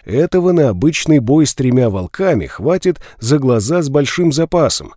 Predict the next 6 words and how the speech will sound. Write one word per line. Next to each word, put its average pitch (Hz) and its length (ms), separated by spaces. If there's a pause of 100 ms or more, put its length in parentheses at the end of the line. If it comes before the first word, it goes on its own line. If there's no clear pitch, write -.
как 139 220
нам 123 180
и 113 40
вдалбливали 139 760
на 135 140
тренировках. 135 840